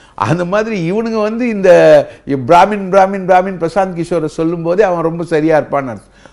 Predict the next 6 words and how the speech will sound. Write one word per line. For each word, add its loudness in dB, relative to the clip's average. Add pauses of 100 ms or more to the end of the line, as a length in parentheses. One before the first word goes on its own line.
(160)
Very 0
good -4
intellectual. -6
அவர் -4
வந்து -8
ஒரு -8